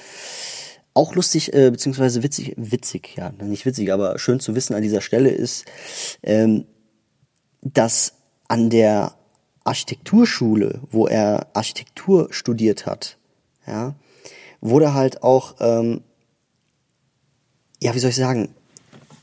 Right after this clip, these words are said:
ihr kennt ja diese, diese Luxusbrand Bauhaus. Und das hat auch auf dieser,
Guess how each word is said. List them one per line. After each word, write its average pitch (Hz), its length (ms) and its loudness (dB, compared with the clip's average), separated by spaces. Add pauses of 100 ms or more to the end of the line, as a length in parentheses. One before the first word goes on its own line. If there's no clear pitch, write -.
(160)
ihr - 80 -6
kennt - 220 0
ja 139 160 4
diese, 110 460 2
diese 101 600 -4 (380)
Luxusbrand 117 1000 2
Bauhaus. 101 760 0 (840)
Und - 180 -8
das 127 200 0
hat 147 200 -2 (100)
auch 143 220 4
auf - 180 0
dieser, 123 560 2